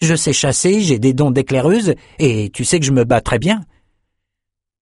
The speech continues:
Un jour, quelqu'un reconstruira les sources de Verdun. Tu ne voudrais pas y habiter ? C'est ton foyer. Non, mon foyer, je l'ai perdu il y a très longtemps. Comme je ne vivrai pas assez longtemps pour voir la vallée redevenir fertile,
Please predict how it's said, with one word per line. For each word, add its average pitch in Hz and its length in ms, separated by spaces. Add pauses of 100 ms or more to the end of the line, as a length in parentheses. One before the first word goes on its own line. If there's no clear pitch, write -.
(280)
Un 147 140
jour, 139 480
quelqu'un 117 480
reconstruira 110 800
les 104 120
sources 98 320
de 98 100
Verdun. 92 500 (920)
Tu 107 180
ne 104 80
voudrais 120 320
pas 120 140
y 123 120
habiter ? 135 520 (640)
C'est - 260
ton 156 160
foyer. 120 540 (840)
Non, 135 520 (500)
mon 151 160
foyer, 160 400
je 147 100
l'ai 151 80
perdu 143 380
il 127 40
y 127 60
a 120 60
très 123 180
longtemps. 113 400 (720)
Comme 110 220
je 110 140
ne 117 120
vivrai 117 380
pas 127 120
assez 120 200
longtemps 127 380
pour 110 180
voir 123 240
la 117 120
vallée 123 240
redevenir 120 500
fertile, 147 500